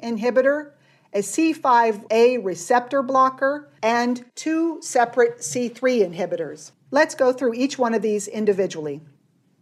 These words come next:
Let's first talk about avacopan, the C five A receptor blocker.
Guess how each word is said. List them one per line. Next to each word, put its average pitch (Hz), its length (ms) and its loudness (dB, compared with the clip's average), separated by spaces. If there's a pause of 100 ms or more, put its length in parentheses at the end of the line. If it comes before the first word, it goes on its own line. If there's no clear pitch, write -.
(600)
Let's 349 260 2
first - 280 -2
talk 262 260 2
about 220 300 2
avacopan, 208 800 -2 (180)
the 202 100 -2
C 269 220 0
five 226 340 2 (100)
A 208 300 4
receptor 202 540 -2
blocker. 151 580 -6